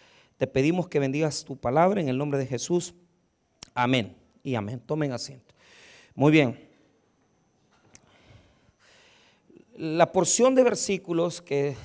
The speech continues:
estamos revisando hoy lo constituyen del verso trece hasta el verso veintitrés. Esta narrativa, esta, este relato de lo que sucedió después de la visitación de los magos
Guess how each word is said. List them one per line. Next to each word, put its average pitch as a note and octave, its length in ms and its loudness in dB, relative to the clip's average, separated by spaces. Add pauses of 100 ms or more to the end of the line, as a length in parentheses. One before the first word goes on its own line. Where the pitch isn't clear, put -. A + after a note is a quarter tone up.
estamos E3+ 460 -4
revisando E3 560 -4
hoy D#3 300 0 (640)
lo D3 180 0
constituyen E3 640 -2
del E3+ 120 0
verso E3 320 0
trece D#3+ 580 -2
hasta C#3+ 280 -4
el C3 120 -2
verso C3+ 360 -2
veintitrés. C3+ 840 -2 (880)
Esta A3+ 640 0 (540)
narrativa, D#3+ 760 0
esta, F3 280 2
este F3 300 -4
relato E3+ 640 0
de C#3 400 0
lo C#3 180 -6
que D3+ 120 -8
sucedió D3+ 800 -4
después E3+ 480 -4
de C#3 100 -2
la B2+ 100 -4
visitación D3+ 760 -6
de E3 80 -8
los F3 120 -4
magos C3+ 480 -8